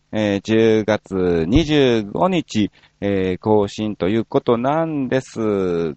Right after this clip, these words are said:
が、えー、私、十六日からですね、二週間、えー、地方ツアーの方、えー、巡業の方にですね、行っているということでございまして、えー、収録が、えー、十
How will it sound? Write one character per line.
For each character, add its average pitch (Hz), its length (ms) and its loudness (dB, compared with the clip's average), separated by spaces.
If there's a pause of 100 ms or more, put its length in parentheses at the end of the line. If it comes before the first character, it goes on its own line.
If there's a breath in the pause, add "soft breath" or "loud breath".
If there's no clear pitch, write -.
(140)
が、 131 360 0 (580 loud breath)
え 123 540 0
ー、 - 20 -4
私、 123 380 -4
十 160 480 0
六 170 320 0
日 185 260 -6
か 165 160 0
ら 139 80 2
で 123 140 0
す 131 120 -8
ね、 127 120 0
二 123 180 -2
週 151 340 -2
間、 117 420 0
え 101 440 0
ー、 - 60 -12
地 - 140 -6
方 170 140 2
ツ 185 220 -2
ア 185 40 4
ー 180 40 2
の 160 140 4
方、 92 200 6 (120)
え 95 140 -2
ー、 90 40 -2
巡 123 220 -4
業 160 120 0
の 160 120 -2
方 151 180 2
に 139 80 0
で 92 80 -2
す - 100 -14
ね、 101 120 0
行 101 100 -2
っ - 40 -20 (180)
て 120 160 2
い 123 40 2
る 139 140 0
と 98 160 0
い 123 220 2
う 139 40 2
こ 143 200 -2
と 123 160 4
で 92 180 0
ご 104 260 -2
ざ 143 280 0
い 151 240 -4
ま 151 220 0
し - 180 -16 (260)
て、 156 300 2 (340 loud breath)
え 87 520 -4
ー、 - 20 -10
収 147 200 -6
録 147 280 -6
が、 147 260 2
え 87 680 -4
ー、 - 20 -18
十 175 420 0